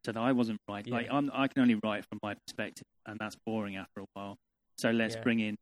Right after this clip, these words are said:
Speaker 1: like, we brought in loads of different voices, um, from different diverse backgrounds. And it, okay, it was ki-, kind of a take, it was, it was a given from the start, to be honest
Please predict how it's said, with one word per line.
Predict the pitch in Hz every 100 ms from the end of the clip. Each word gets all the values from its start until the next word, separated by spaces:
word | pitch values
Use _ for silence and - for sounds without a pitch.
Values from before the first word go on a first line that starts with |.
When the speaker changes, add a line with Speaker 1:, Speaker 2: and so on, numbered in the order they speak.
| _
Speaker 1:
like, | 120 110 120
we |
brought | 117 139 123
in | 107 110
loads | 107 104
of | -
different | 104 - _ -
voices, | 101 - 98 - - 117
um, | 104 98 _ _
from | - 110 - _
different | 117 - 104 -
diverse | 101 95 98 95 -
backgrounds. | 98 - 98 95 - _ _ _ _ _ _ _
And | 120 113 107 _ _
it, | 123 - _ _ 120
okay, | 127 151
it | 156
was | -
ki-, | 214 233 151
kind | - 226
of | 120
a |
take, | - 131 226 _
it | 143 -
was, | 135 - -
it | 156
was | 143 _ _ _ -
a | 117
given | 175 170 120 104
from | 120 101 -
the |
start, | - 113 101 95
to | -
be | -
honest | 92